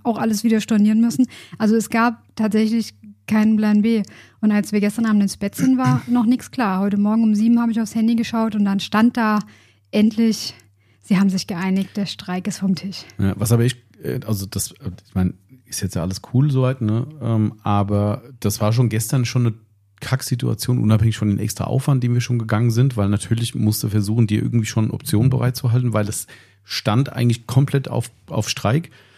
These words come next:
Speaker 2: Ähm, die haben eigentlich gesagt, sehr, sehr wahrscheinlich wird's zu keiner Einigung kommen. Äh, und es hat ja wirklich last minute gedauert, bis diese Frist abgelaufen ist. Aber, ähm,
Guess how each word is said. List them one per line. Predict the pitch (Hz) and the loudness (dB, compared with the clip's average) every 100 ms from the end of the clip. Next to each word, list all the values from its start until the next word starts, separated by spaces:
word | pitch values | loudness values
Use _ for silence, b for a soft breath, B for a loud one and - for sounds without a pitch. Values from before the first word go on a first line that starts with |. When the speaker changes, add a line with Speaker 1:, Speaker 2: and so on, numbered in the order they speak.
| b b _ | b b _
Speaker 2:
Ähm, | 113 117 117 113 | 2 4 4 4
die | 107 | 2
haben | 110 | 2
eigentlich | 120 - | 0 -2
gesagt, | 110 110 - | -2 -2 0
sehr, | 110 | -2
sehr | 101 98 107 135 | -2 -2 2 2
wahrscheinlich | 131 - 117 107 104 | 2 0 0 0 0
wird's | 139 - | 0 -2
zu | 120 | -4
keiner | 110 113 110 | -2 0 0
Einigung | 113 110 101 | -2 -2 -2
kommen. | 113 147 - b b b b | 0 0 -2 b b b b
Äh, | 120 | -4
und | 110 | 0
es | 101 107 | 0 0
hat | 117 | 0
ja | 120 | 0
wirklich | 123 123 - - | 0 -4 -8 -6
last | 104 117 - 117 | 0 0 0 0
minute | 127 131 | 0 -2
gedauert, | - 113 120 | -4 -2 -2
bis | 120 - | -4 -4
diese | 113 110 101 | -2 -2 -4
Frist | - 123 123 | -2 -2 -2
abgelaufen | 117 127 123 127 139 | -8 -2 -2 0 -4
ist. | - B B B _ | -4 B B B _
Aber, | 113 113 135 156 170 - - | 0 2 2 0 -2 -8 0
ähm, | 123 123 120 | 2 4 2